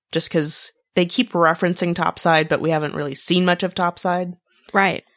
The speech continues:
Speaker 1: So I feel like that's gonna be something that's gonna play into the last few episodes of the season.
Speaker 2: Right.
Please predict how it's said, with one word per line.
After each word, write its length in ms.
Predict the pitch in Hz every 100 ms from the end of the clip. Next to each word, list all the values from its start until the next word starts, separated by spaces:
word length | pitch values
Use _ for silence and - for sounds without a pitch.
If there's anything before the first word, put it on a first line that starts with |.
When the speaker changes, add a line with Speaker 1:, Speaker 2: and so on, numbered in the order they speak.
| _
Speaker 1:
So 180 | - 175
I 120 | 156
feel 260 | 156 - 156
like 160 | 147
that's 460 | 165 156 151 139 -
gonna 220 | 160 147
be 440 | 143 135 135 139 - _ _ _ _ _ _ _
something 380 | - - 156 151
that's 180 | 143 -
gonna 380 | - 139 139 147 _
play 200 | - 160
into 180 | 143 156
the 60 | 143
last 340 | 135 - -
few 140 | - 160
episodes 440 | 165 175 185 180
of 100 | 180
the 80 | 190
season. 440 | - 196 208 214 _ _ _ _ _ -
Speaker 2:
Right. 260 | 202 196